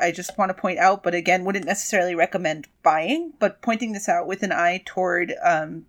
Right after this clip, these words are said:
this year's iteration of G-Task and the fact that there's high ratios here. Uh, there's the Merge Mega Bundle. It's a grouping of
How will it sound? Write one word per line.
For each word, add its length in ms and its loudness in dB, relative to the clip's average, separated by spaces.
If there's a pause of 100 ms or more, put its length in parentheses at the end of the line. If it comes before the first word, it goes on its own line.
(140)
this 260 -2
year's 240 2
iteration 460 -2
of 80 -8
G-Task 480 -2
and 100 -4
the 60 -6
fact 240 2
that 240 4 (520)
there's 180 -6
high 100 4
ratios 600 -2
here. 300 -6 (520)
Uh, 320 6 (340)
there's 280 2
the 100 0
Merge 460 2
Mega 260 4
Bundle. 640 2
It's 420 -4
a 320 8
grouping 400 -4
of 760 6